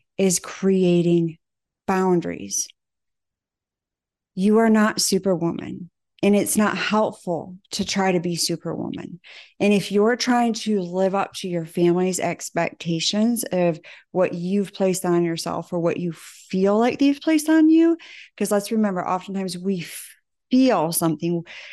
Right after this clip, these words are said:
we think they've placed an expectation on us, but if we were actually to sit down and have a conversation with them, they would probably have a very different story than what you have created with inside of yourself. It is okay to say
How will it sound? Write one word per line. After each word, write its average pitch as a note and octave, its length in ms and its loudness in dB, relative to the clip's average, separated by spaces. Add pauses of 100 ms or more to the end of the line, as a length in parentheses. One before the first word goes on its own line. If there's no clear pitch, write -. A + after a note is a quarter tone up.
(120)
we G#3+ 140 4
think D4+ 520 0
they've A#3 220 2
placed F#3+ 280 0
an F3+ 60 2
expectation F3 680 -2
on E3 260 -2
us, D#3+ 180 -2 (300)
but F3+ 80 2
if F#3 120 2
we A3 160 4
were A#3 120 4
actually G3 440 -2
to E3+ 80 -4
sit F#3+ 240 -2
down F#3 200 0
and F3 80 0
have E3 180 -4
a D#3 60 -6
conversation F3 840 -2
with D#3+ 180 -2
them, E3 260 -4 (420)
they G#3 240 2
would B3+ 160 2
probably G3+ 280 0
have F3+ 140 -2
a E3 80 -4
very F3 320 2
different E3+ 360 -6
story D#3+ 380 -4
than D#3+ 220 -2
what D#3 200 -4
you F#3 440 2
have F3 280 -2
created E3 380 -2
with D#3+ 180 -6
inside D#3+ 400 -2
of D3+ 100 -4
yourself. - 460 -8 (640)
It G#3+ 160 4
is C4 400 4 (100)
okay F#3+ 1080 2
to F3+ 240 -6
say E3 640 0